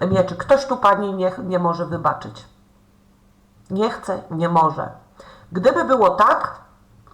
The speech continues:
to osoba z otoczenia przebolała. Ale jak tak, to jeszcze nie przebolała. Czy to ten kró-, rycerz kielichów? Urazy, pretensje jakieś? No ewidentnie,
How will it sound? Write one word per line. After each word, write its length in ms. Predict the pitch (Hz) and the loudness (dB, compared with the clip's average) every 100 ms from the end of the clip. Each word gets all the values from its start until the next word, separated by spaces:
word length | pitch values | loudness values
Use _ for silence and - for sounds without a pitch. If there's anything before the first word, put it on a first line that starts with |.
| _ - | _ 2
to 120 | 180 | 2
osoba 300 | 180 220 220 | 4 2 2
z 60 | 214 | 2
otoczenia 460 | 208 196 226 233 | 0 -2 0 0
przebolała. 960 | 240 - 359 240 262 214 160 143 - - - _ _ - | 0 0 2 6 6 6 4 2 -4 -10 -20 _ _ -4
Ale 240 | 175 165 | -2 -2
jak 200 | 151 139 | -6 -6
tak, 420 | - 180 254 - - - _ - - _ _ _ _ - - - | 2 4 4 0 -10 -20 _ -20 -20 _ _ _ _ -18 -18 -10
to 120 | 160 | -8
jeszcze 320 | 151 151 - | -8 -8 -6
nie 140 | 180 269 | 0 0
przebolała. 720 | - 175 147 - - - - - _ _ _ _ _ _ _ _ _ | 0 -4 0 -2 -2 -6 -10 -12 _ _ _ _ _ _ _ _ _
Czy 120 | - | -6
to 100 | 175 | -2
ten 240 | 180 180 170 | 2 0 -2
kró-, 320 | - - 165 | -6 -6 -6
rycerz 340 | 175 175 170 | -6 -6 -6
kielichów? 540 | - 170 147 233 294 - - _ _ _ _ _ _ _ _ _ - - - _ _ | -8 -10 -6 -6 -6 -8 -20 _ _ _ _ _ _ _ _ _ -20 -20 -20 _ _
Urazy, 440 | 175 175 160 160 196 | 2 4 4 2 -2
pretensje 760 | 180 160 156 151 - 185 240 214 | -4 -2 -2 -4 -6 -6 -6 -6
jakieś? 480 | 151 - 220 - - - _ | -6 -6 -8 -10 -18 -20 _
No 180 | 202 208 | 0 2
ewidentnie, 680 | 208 226 202 196 143 - - | 2 0 2 2 2 -6 -16